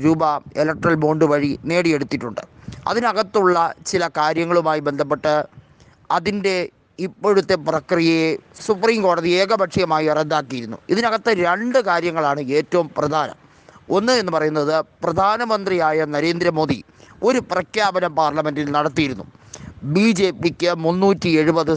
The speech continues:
സീറ്റുകൾ ഒറ്റയ്ക്ക് ലഭിക്കുകയും എൻ ഡി എ സഖ്യത്തിന് നാനൂറിൽ കൂടുതൽ സീറ്റുകൾ ലഭിക്കുകയും ചെയ്യും എന്ന രീതിയിലായിരുന്നു. നമുക്കറിയാം, ഏതൊരു സംസ്ഥാനത്തോ അല്ലെങ്കിൽ ദേശീയ തെരഞ്ഞെടുപ്പ്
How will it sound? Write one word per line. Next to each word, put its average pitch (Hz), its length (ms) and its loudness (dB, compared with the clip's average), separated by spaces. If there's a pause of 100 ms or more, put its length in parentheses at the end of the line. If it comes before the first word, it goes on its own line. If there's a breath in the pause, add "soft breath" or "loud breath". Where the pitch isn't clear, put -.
സീറ്റുകൾ 156 420 2 (180)
ഒറ്റയ്ക്ക് 175 500 0
ലഭിക്കുകയും 147 640 0 (720 loud breath)
എൻ 208 180 2
ഡി 226 100 2 (100)
എ - 100 0
സഖ്യത്തിന് 165 500 2 (140)
നാനൂറിൽ 196 580 2 (140)
കൂടുതൽ 165 280 2 (140)
സീറ്റുകൾ 160 380 0 (400)
ലഭിക്കുകയും 180 440 0 (100)
ചെയ്യും - 200 -10 (520 loud breath)
എന്ന 202 100 0 (140)
രീതിയിലായിരുന്നു. 160 560 0 (260)
നമുക്കറിയാം, 165 480 -2 (720 loud breath)
ഏതൊരു 196 360 2 (340)
സംസ്ഥാനത്തോ 170 800 -2 (100)
അല്ലെങ്കിൽ 156 360 0 (300)
ദേശീയ 180 480 0
തെരഞ്ഞെടുപ്പ് 156 400 0